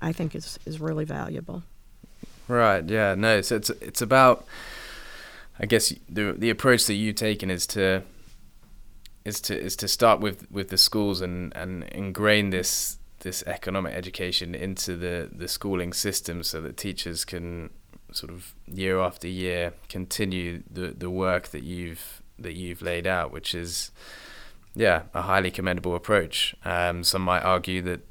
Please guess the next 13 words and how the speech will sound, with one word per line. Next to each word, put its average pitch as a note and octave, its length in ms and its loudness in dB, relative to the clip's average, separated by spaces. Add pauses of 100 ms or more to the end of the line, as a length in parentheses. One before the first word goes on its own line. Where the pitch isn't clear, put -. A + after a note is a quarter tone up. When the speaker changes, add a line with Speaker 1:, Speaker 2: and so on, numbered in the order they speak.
(120)
Speaker 2:
that, E2 200 -6 (300)
that - 380 -6
this F#2 140 -2
should F2 180 0
be, F2+ 400 2 (240)
uh, F#2 240 2
the F#2 100 2
responsibility F#2+ 880 2
of, F2+ 240 -2
of, F2+ 480 -6
of F2 140 -6
the F#2 80 -6
government, F#2+ 460 0